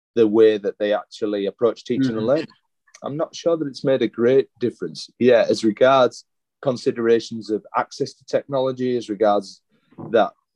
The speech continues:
Speaker 1: understanding that people have to have a certain skill levels and be able to use certain tools and be
Speaker 2: Yeah.
Speaker 1: and certain competencies.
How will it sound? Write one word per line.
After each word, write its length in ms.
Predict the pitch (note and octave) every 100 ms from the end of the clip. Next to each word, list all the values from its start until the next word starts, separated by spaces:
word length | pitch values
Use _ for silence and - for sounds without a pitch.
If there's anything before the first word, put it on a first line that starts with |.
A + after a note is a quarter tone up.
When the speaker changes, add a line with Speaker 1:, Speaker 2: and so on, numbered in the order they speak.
| C#3
Speaker 1:
understanding 640 | A#2+ A2+ - G#2+ G#2+ G#2
that 160 | G2 -
people 340 | A#2 G#2+ G#2+
have 160 | G2 -
to 80 | G#2+
have 100 | G2+
a 40 |
certain 320 | - A#2 G2
skill 300 | G2+ - A#2+
levels 340 | A#2 A2 A2 G2+
and 120 | F#2+
be 100 | G2
able 160 | G2 G2+
to 80 | -
use 240 | G2+ G2
certain 280 | - G#2 F#2 -
tools 440 | A#2+ A#2 A2 - _ _
and 140 | G#2 G2
be 200 | G2+ F#2
Speaker 2:
Yeah. 60 | -
Speaker 1:
and 100 | G2+
certain 280 | A2+ F#2+
competencies. 920 | G2 B2 B2+ B2+ B2+ - B2+ - -